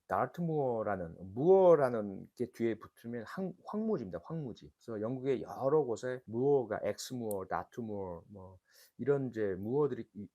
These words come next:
있거든요. 그 무어들은 나름대로의 그런 황무지에 아주 독특한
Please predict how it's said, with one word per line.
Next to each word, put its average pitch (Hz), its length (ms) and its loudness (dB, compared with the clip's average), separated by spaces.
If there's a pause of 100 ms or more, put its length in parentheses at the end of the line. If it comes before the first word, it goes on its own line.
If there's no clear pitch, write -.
(120)
있거든요. 104 560 -8 (220)
그 143 100 -6
무어들은 127 1120 -2
나름대로의 135 640 -2
그런 110 160 -14
황무지에 143 840 -6 (140)
아주 147 640 -4
독특한 113 640 -16